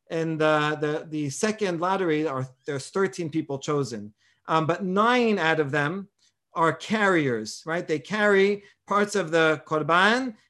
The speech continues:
and the other, the flour and the oil and the wine. They carry them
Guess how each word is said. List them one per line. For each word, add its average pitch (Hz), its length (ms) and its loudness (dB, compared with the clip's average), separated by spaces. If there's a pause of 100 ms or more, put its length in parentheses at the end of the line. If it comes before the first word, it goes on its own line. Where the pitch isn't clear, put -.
and 175 380 2
the 170 80 2
other, 165 520 2
the 147 80 0
flour 196 600 4
and 151 160 0
the 143 100 -4
oil 208 300 4
and 151 260 -6
the 143 220 -2
wine. 165 560 2 (240)
They 156 100 2
carry 208 420 2
them 226 320 2